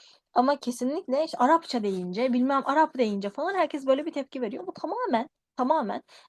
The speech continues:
cahillikten, ve böyle Batı hayranlığından, hayranlık bile değil yani, Batı'nın kölesi olmayı biz seviyoruz. Tamam mı? Hatta bir Batılı çıktığında, bize hakaret ettiğinde bundan zevk alıyoruz. Mesela bugünlerde görmüşsünüzdür. Celal Şengör'le alakalı videolar falan çekiliyor.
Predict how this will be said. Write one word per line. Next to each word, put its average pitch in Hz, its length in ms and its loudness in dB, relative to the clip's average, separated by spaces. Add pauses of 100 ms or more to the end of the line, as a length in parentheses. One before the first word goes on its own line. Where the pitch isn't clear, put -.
(120)
cahillikten, 277 840 0 (540)
ve 285 160 0
böyle 294 260 0
Batı 233 200 0
hayranlığından, 190 960 0
hayranlık 392 500 0
bile 247 140 2
değil 202 160 0
yani, 180 260 -2
Batı'nın 302 380 2 (340)
kölesi 285 320 -2
olmayı 302 280 2
biz 226 120 -4
seviyoruz. - 540 -12 (160)
Tamam 381 220 0
mı? 339 100 -2
Hatta 294 320 2 (280)
bir 277 280 4
Batılı 285 360 2
çıktığında, 202 800 -2
bize 233 140 -6
hakaret 302 320 -4
ettiğinde 285 360 -6
bundan 277 240 -2
zevk 247 340 -2
alıyoruz. 175 420 -10 (320)
Mesela 262 240 0
bugünlerde 262 440 -2
görmüşsünüzdür. 226 680 -2 (440)
Celal 226 260 4
Şengör'le 220 360 -2
alakalı 214 360 -2
videolar 214 220 -2
falan 214 200 -4
çekiliyor. - 380 -12